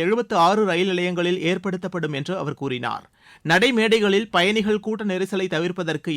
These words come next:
ஏதுவாக இந்த வசதி ஏற்படுத்தப்படுவதாகவும் திரு அஸ்வினி வைஷ்ணவ் தெரிவித்தார். சரக்கு மற்றும் சேவை வரி குறைப்பு மக்களிடையே மகிழ்ச்சி ஏற்படுத்தியுள்ளதாக மத்திய அமைச்சர் திரு தர்மேந்திர பிரதான்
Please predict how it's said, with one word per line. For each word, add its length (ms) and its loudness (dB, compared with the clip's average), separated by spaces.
ஏதுவாக 500 -2
இந்த 180 4
வசதி 260 -4
ஏற்படுத்தப்படுவதாகவும் 1040 -2
திரு 200 0
அஸ்வினி 340 -2
வைஷ்ணவ் 400 -4
தெரிவித்தார். 480 -6
சரக்கு 460 2
மற்றும் 380 0
சேவை 360 4
வரி 160 0
குறைப்பு 440 -2
மக்களிடையே 540 -2
மகிழ்ச்சி 340 -4
ஏற்படுத்தியுள்ளதாக 800 -2
மத்திய 300 -2
அமைச்சர் 360 -4
திரு 220 -2
தர்மேந்திர 420 0
பிரதான் 320 -2